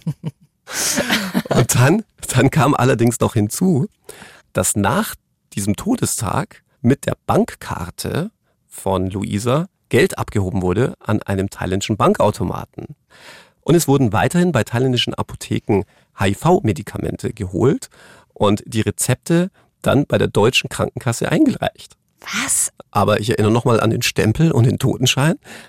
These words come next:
Speaker 1: Der war für die Staatsanwaltschaft ausschlaggebend.
Speaker 2: Und das finde ich unfassbar, dass damit der Fall durch ist. Also ihr habt rausgefunden, da stimmt irgendwas nicht, es kann gar nicht sein, es war ein Feiertag, also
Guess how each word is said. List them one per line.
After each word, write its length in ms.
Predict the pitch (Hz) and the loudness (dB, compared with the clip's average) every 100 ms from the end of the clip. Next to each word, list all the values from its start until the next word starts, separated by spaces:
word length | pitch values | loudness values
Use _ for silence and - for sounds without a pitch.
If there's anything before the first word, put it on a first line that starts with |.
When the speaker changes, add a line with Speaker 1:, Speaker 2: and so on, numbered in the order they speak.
| _ - | _ -2
Speaker 1:
Der 160 | 82 | 0
war 100 | 113 | 2
für 100 | 123 | 0
die 80 | 131 | -4
Staatsanwaltschaft 720 | - 90 - 98 104 120 - | -2 -2 2 0 0 -4 -4
ausschlaggebend. 680 | - - 104 - 90 - - _ _ _ | -6 -4 -4 -6 -14 -14 -20 _ _ _
Speaker 2:
Und 140 | 190 | 0
das 140 | 240 - | 0 2
finde 160 | 214 | 0
ich 160 | 202 - | 0 0
unfassbar, 800 | 247 - 240 - 147 147 175 - | -4 -4 -10 -4 0 0 -2 -6
dass 200 | 190 160 | -6 -2
damit 380 | - 170 240 240 | -2 -2 -4 -2
der 100 | 170 | -4
Fall 480 | - 175 196 240 - _ - | 0 0 0 0 -8 _ -2
durch 260 | 269 320 | 0 0
ist. 280 | - - - | -2 -6 -6
Also 180 | - 160 | -2 -4
ihr 280 | - 247 240 | -2 -2 0
habt 160 | 202 | 0
rausgefunden, 680 | 156 165 - - - 180 - | 2 2 0 -4 -4 -4 -2
da 120 | 170 | -4
stimmt 320 | 143 226 240 - | 0 0 -2 -4
irgendwas 360 | 143 120 143 | -4 -4 -6
nicht, 180 | 156 175 | -4 -6
es 60 | - | -4
kann 220 | 202 220 | -2 0
gar 140 | 196 | 0
nicht 160 | 180 180 | 0 0
sein, 240 | 156 156 | -2 -2
es 140 | - 147 | -4 -2
war 140 | 165 | -2
ein 100 | - | -2
Feiertag, 720 | 156 185 196 156 165 143 180 - | -4 -2 0 -2 -2 -4 -4 -6
also 260 | 151 156 | -4 -2